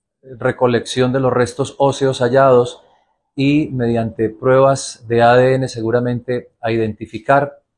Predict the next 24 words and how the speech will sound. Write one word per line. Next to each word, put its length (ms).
a 60
hacer 180
la 200
plena 220
identificación 800
de 120
que 80
son 180
los 120
restos 640
del 140
padre 580
Darío 440
Valencia. 500
Esperamos 880
que 680
se 200
llegue 220
entonces 920
con 200
esto 400
a 80
su 100
identificación 1000